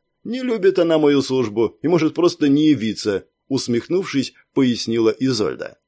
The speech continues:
«А так я имею полное право провести проверку боеготовности патруля лично,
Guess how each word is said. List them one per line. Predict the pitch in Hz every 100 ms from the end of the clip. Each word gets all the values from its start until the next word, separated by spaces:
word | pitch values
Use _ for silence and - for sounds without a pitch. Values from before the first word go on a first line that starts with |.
| _ _ -
«А | 127
так | 240 -
я | 147
имею | 147 160 156
полное | 156 165 143 120
право | 123 143 135
провести | 107 110 113 143
проверку | 135 104 123 123 120
боеготовности | 104 127 117 117 139 127 117 113
патруля | 117 117 123 156
лично, | 151 135 123 120